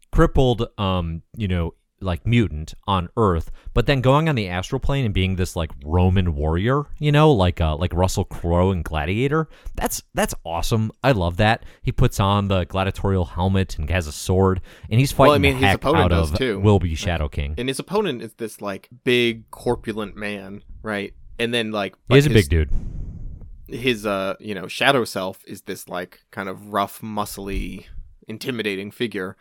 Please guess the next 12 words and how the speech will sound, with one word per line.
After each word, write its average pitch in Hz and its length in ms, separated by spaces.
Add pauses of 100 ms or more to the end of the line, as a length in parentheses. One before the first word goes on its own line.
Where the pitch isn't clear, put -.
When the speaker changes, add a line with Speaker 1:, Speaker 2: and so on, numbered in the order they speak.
(220)
Speaker 2:
who 127 100
also, 120 340
like, 92 200
Speaker 1:
Yeah. 87 100
Speaker 2:
straps 95 380
up 95 160
all 95 120
this 104 160 (260)
big 110 240
evil 101 260
armor. 107 360 (200)
Speaker 1:
Yeah. 165 180